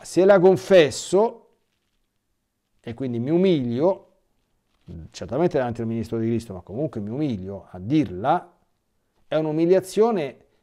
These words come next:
a cui io non sarei tenuto. Mentre se hai fatto peccato mortale, tu quell'umiliazione te la devi prendere per forza. E devi pure raccontarli bene i peccati mortali, specialmente alcuni, che sono quelli che si fa maggi-,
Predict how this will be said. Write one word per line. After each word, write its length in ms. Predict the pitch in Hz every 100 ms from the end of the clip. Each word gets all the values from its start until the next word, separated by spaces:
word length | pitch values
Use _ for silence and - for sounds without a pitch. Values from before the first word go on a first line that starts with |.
| _ _
a 120 | 120
cui 140 | 117 180
io 60 |
non 120 | 151 113
sarei 280 | 120 127
tenuto. 400 | 98 110 120 87 -
Mentre 240 | 147 170
se 60 | 135
hai 60 |
fatto 180 | 131 120
peccato 340 | 110 107 113 110
mortale, 720 | 107 - 147 131 110 90 _
tu 160 | - 120
quell'umiliazione 600 | 113 101 107 101 151 131
te 80 | 110
la 100 | 104
devi 160 | 104
prendere 320 | 107 120 98
per 160 | 113 101
forza. 600 | _ 87 76 - - - _ _ _ _ _ _ _ _ _ _ _ _
E 120 | 104
devi 180 | 95 117
pure 180 | 143 170
raccontarli 520 | 139 123 120 127 117
bene 320 | 95 117 101
i 20 | 95
peccati 320 | 92 95 98
mortali, 460 | 95 - 95 90
specialmente 520 | 90 107 113 127 123 110
alcuni, 560 | 101 98 90 85 - _ _ _ _ _ _ _
che 160 | 87
sono 240 | - 101 104
quelli 260 | 110 104
che 320 | 101 95 92 98 -
si 180 | -
fa 120 | 104 101
maggi-, 280 | 101 98